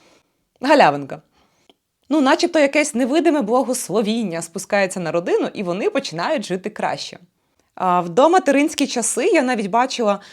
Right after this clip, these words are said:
в моєму оточенні, що люди народжували дитину, і там за певний проміжок часу купували краще авто, переїжджали в красивішу квартиру.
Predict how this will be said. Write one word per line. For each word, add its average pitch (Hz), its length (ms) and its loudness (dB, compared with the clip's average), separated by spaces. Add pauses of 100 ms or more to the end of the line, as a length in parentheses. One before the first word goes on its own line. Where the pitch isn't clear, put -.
(160)
в 180 140 -2
моєму 269 340 4
оточенні, 226 540 -2
що 254 160 -2
люди 311 220 0
народжували 240 500 0
дитину, 175 500 -6 (400)
і 220 60 -8
там 220 140 4
за 214 80 2
певний 339 260 6
проміжок 277 320 2
часу 262 320 0
купували 220 440 2
краще - 440 0
авто, 196 380 -2
переїжджали 196 540 0
в 302 60 -6
красивішу 254 520 -6
квартиру. 220 600 -2